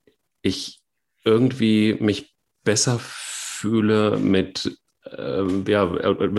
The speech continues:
äh, äh, ja, mag sein, dass da in die Sojamilch und in Hafer alles Mögliche zugesetzt ist. Und da denke ich so, ja klar, aber dann hast du in Milch hast du auch alles Mögliche drin an, an Giftstoffen und so.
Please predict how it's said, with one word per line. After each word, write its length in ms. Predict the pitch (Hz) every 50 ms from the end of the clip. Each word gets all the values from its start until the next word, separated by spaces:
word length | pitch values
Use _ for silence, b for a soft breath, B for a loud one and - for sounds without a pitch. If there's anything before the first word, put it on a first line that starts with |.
| 104
äh, 400 | - 117 113 - - 110 107 -
äh, 40 | 110
ja, 340 | 95 104 123 113 82 71 92
mag 320 | 95 101 101 104 110 - -
sein, 160 | 127 120 113
dass 120 | 107 104
da 80 | - 95
in 100 | 101 104
die 120 | 98 95 98
Sojamilch 580 | 98 92 92 98 104 110 107 98 98 101 95 -
und 120 | - 87
in 180 | 82 85 80 78
Hafer 240 | 90 95 101 - 90
alles 220 | - - - -
Mögliche 260 | - - - 90 80
zugesetzt 420 | - - 104 101 90 85 78 - -
ist. 200 | 104 98 B B B B B B B B B B B
Und 80 | - 87
da 60 | 95
denke 220 | 92 98 101 98 104
ich 60 | -
so, 120 | 101 98
ja 220 | 92 90 90 92 92
klar, 260 | - - 107 107 101
aber 160 | 85 90 90
dann 400 | 85 90 90 92 92 92 98 87
hast 160 | 95 104 -
du 60 | 101
in 120 | 90 95 92
Milch 220 | 92 98 104 -
hast 120 | - - -
du 40 |
auch 120 | 95 104 110
alles 180 | 90 80 -
Mögliche 260 | - 82 - 87 - -
drin 300 | 82 82 78 76 80 80
an, 180 | 80 80 78
an 140 | - 82 78
Giftstoffen 440 | - - - - - - - - -
und 60 | -
so. 140 | - 80